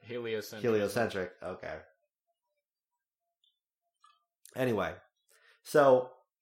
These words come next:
Speaker 2: when the cornerstones were convinced of the roundness of the wor-, of the world, it became so. When the Co-, when the cornerstones were convinced by Copernic-, Copernicans of the heliocentric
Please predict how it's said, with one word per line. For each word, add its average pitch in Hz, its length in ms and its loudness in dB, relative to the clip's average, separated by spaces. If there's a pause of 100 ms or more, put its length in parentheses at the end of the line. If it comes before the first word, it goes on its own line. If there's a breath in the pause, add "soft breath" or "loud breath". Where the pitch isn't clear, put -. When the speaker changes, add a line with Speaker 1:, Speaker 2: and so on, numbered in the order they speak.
Speaker 2:
when 123 120 -2
the 110 60 -4
cornerstones 151 460 -2
were 127 60 -4
convinced 107 340 -6
of 92 80 -10
the 90 60 -10
roundness 95 360 -4
of 95 60 -12
the 92 80 -8
wor-, 87 240 -8 (440)
of 107 140 -8
the 98 80 -10
world, 85 400 -10 (560)
it 90 140 -12
became - 360 -14
so. - 280 -16 (420 loud breath)
When 101 180 -6
the 92 40 -8
Co-, - 240 -14
when 101 220 -8
the 92 60 -10
cornerstones 127 680 -4
were 95 440 -4
convinced 98 500 -10
by 87 160 -6
Copernic-, 120 720 -8
Copernicans 113 800 -4
of 95 240 -12
the 87 280 -12 (640 soft breath)
heliocentric 107 840 -6